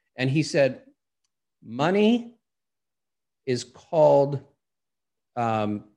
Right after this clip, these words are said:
circulation for a reason, right? You circulate money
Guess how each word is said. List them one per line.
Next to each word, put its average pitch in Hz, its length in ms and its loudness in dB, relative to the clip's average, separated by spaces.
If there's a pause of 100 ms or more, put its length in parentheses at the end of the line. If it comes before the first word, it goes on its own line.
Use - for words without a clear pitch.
(500)
circulation 135 960 -2
for 117 300 -2
a 117 40 2
reason, 117 520 2 (420)
right? 117 380 -2
You 113 120 -8
circulate 147 1080 0
money 123 680 -2